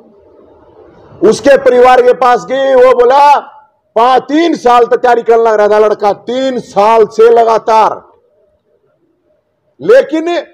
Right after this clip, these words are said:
कोई भर्ती नहीं की जा रही, कोरोना के नाम पर भर्ती नहीं की जा रही।" कोरोना जब इनकी रैली हो तो की जा है,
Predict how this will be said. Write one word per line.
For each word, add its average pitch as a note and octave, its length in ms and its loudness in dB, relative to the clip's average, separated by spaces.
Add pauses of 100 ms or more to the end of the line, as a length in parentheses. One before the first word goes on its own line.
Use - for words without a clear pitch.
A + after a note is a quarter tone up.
(300)
कोई B4+ 320 4
भर्ती A3+ 380 -6
नहीं F3+ 120 -12
की C#3+ 160 -20
जा A#2+ 140 -16
रही, - 160 -20 (1040)
कोरोना D4+ 480 0
के C#4+ 120 -2
नाम C4+ 240 -4
पर B3+ 180 -6
भर्ती A3 320 -10
नहीं G#3 120 -10
की F#3+ 160 -16
जा F#3+ 180 -8
रही।" D#3 120 -14 (880)
कोरोना A#3+ 400 -6
जब A#3+ 200 -4
इनकी A#3 260 -10
रैली A#3+ 320 -2
हो A3 160 -2
तो G#3+ 200 -4
की G#3+ 120 -16
जा G#3+ 220 -6
है, C4+ 280 -8